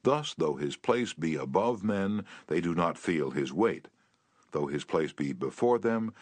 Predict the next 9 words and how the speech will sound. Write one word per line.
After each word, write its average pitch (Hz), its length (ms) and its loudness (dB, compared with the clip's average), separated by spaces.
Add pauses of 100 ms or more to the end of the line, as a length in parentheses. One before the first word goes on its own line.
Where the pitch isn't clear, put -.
(160)
they 98 120 0
do 123 140 0
not 156 280 -4
count 113 240 2
it 107 220 -4 (160)
an 139 160 -2
injury." 71 680 -4 (1600)
Principle 80 540 0
seven. 62 500 -4